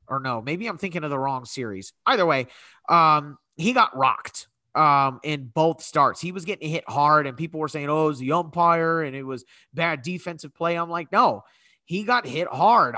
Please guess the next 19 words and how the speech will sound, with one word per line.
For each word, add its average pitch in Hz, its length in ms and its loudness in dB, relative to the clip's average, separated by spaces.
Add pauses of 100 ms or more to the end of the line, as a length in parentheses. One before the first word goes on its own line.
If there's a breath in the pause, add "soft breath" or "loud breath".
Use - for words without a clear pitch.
I 214 80 0
don't 254 200 0
remember 202 340 -2
who 196 180 -2
shared 175 380 0
it. 170 80 2
I 165 80 2
don't 185 120 2
know 180 100 2
if 165 100 -4
it 165 100 -4
was 123 240 -10
you. 214 360 -2
I 156 80 -2
don't 185 120 0
know 170 120 -2
if - 120 -14
we 175 160 -4
had, 160 360 -2